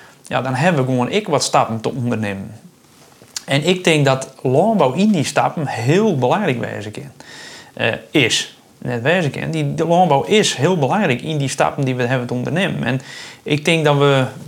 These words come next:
de wereld waarin we momenteel politiek bedrijven en leven, zeg maar, die is eigenlijk vanuit een verkeerd perspectief bezien, hè. Want we zoeken, als dat als systeem bestuurt, als samenleving,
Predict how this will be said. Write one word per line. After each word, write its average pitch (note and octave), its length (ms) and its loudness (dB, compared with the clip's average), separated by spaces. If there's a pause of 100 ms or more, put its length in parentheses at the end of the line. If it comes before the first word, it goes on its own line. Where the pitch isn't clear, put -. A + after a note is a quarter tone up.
(160)
de B2 240 -2
wereld E3+ 340 4
waarin C3 240 2
we B2+ 100 2
momenteel B2 600 2
politiek A#2+ 540 -2
bedrijven B2+ 540 0
en A#2 120 0
leven, F#3+ 380 2
zeg D#3+ 180 -4
maar, D3+ 260 -4 (720)
die - 200 -8
is C#3 300 -4
eigenlijk E3+ 420 0
vanuit C#3+ 280 -2
een C3+ 140 -2
verkeerd F3 460 -2
perspectief C#3 580 0
bezien, C#3+ 460 0
hè. F3+ 120 -2
Want B2+ 260 -2
we - 80 -4
zoeken, E3+ 300 0 (280)
als - 140 -6
dat C3 160 0
als - 220 0
systeem E3+ 480 2
bestuurt, C3 500 0 (460)
als - 180 -4
samenleving, E3+ 720 2